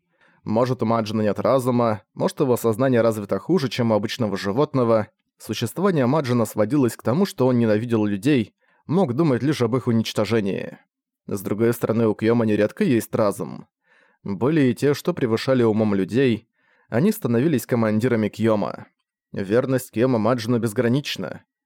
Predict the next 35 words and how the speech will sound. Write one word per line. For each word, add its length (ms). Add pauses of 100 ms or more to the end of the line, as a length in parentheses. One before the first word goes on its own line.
(140)
В 100
отличие 380
от 60
людей, 300
Кьёма 320
не 100
могут 300
думать 280
о 40
себе, 440 (500)
а 140
они 180
следуют 400
приказам, 480
не 80
вдумываясь. 800 (320)
Кьёма 300
готовы 420
всё 320
отдать 280
за 160
Маджина, 600 (340)
они 260
живут, 320
чтобы 320
выполнить 420
любое 360
его 260
желание. 680 (500)
Из-за 340
этой 260
верности 500
и 80
существовали 680
Кьёма, 520